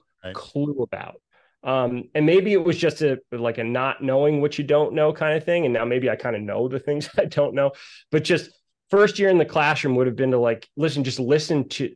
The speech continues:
Speaker 2: the people around you. Listen. And it doesn't mean you have to do exactly what they're telling you, but listen to your kids. You're gonna learn so much more than talking at them. Um, listen to administrators and leaders in the building. I just, I, I needed to put a cork in it. Like, we, it's funny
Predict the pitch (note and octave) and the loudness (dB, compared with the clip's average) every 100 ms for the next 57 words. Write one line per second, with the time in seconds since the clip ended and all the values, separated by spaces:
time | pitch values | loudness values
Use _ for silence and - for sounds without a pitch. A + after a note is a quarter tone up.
0 | A#2+ B2 - D3 C3+ B2 A2+ C#3 C#3 A2 | -8 -8 -6 -6 -2 0 2 0 -2 -4
1 | A2+ C#3 - G#3+ D#4 C4+ E3 C#3+ A#2 A#2+ | -2 -2 0 0 2 2 2 2 -2 -4
2 | C3 B2 B2 A#2 A#2 G#2+ - C#3 G3+ A#2+ | -2 0 -2 -4 -6 -8 -4 -2 0 0
3 | C#3 F#3 F3+ G#3+ E3+ - G#3+ B2 A2+ C3+ | 2 0 2 0 0 0 0 -2 -2 0
4 | C#3 D3+ - D3+ D3 C#3 C3+ C#3+ D3 C3 | 2 2 2 0 0 -2 0 2 2 2
5 | A2+ - - C#3+ - C3 A#2+ C3 C#3+ G2 | -4 -8 -2 -2 0 -4 -2 -4 -6 -10
6 | E2+ _ _ _ - B2 B2+ - C#3+ D3 | -12 _ _ _ -6 -2 -2 -4 -4 -2
7 | E3 D3+ D#3+ C#3 C#3+ D3 C3 A2+ G#2+ A#2 | -2 0 0 2 0 0 -2 -4 -4 -2
8 | C3 B2 A#2 A2 A2 B2+ A2+ C3 C#3 - | -2 -2 -4 -4 -2 -2 -2 -4 -4 -8
9 | - - C#3 - C#3+ D#3 F3+ D#3+ - B2+ | -10 -6 -6 -2 0 2 2 0 -4 -4
10 | D3+ A2+ - - C3+ C3+ F#2+ F2+ - A#2+ | -4 -4 -6 -4 -4 -4 -12 -12 -10 -6
11 | A2 G#2 _ _ _ _ _ - - - | -6 -8 _ _ _ _ _ -20 -20 -16
12 | - D3 D3 G3+ G3 A3 - G3 F#3+ F3 | -16 -14 -12 0 2 2 2 0 2 2
13 | C3+ G#2+ | 2 -2